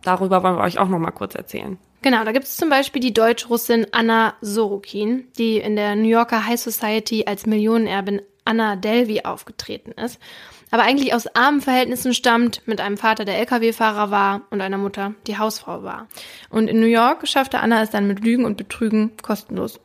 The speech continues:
Speaker 2: Urlaub zu machen, Kredite über sechsstellige Summen zu erhalten und mit Privatjets rumzufliegen. Und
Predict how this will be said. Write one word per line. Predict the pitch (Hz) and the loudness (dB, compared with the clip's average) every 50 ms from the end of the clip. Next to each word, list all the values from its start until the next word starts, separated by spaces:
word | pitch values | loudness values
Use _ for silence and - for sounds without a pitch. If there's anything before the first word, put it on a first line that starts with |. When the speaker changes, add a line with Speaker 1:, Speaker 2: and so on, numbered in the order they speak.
| _ _ - | _ _ 0
Speaker 2:
Urlaub | 302 294 277 254 254 254 | 0 2 2 2 -2 -4
zu | - 240 | -2 2
machen, | 226 214 214 208 - 220 214 214 220 - - _ - | 2 2 2 2 0 -2 0 0 -2 -4 -8 _ -14
Kredite | - - 233 208 220 214 220 - | -8 -6 -4 -2 -2 -2 -2 -2
über | - 196 202 | 0 0 0
sechsstellige | 196 202 208 202 - - 220 202 202 196 196 | 2 0 -2 -2 -2 -2 -2 -2 -2 -2 0
Summen | 190 202 208 208 202 | 0 2 2 2 2
zu | - 226 | 0 0
erhalten | 214 196 202 202 202 202 208 208 196 - - - - - - | 0 2 2 0 0 0 -2 -4 -4 -6 -12 -16 -14 -4 2
und | 220 | 2
mit | 214 208 208 | 2 2 2
Privatjets | - 208 196 202 202 214 226 220 - - - - - - - | -2 -2 2 4 4 4 4 0 -2 -8 -8 -8 -10 -12 -10
rumzufliegen. | - - - - - - - - - - - - 240 294 | -10 -10 -12 -12 -16 -14 -10 -8 -8 -4 -2 0 0 0
Und | 330 | 0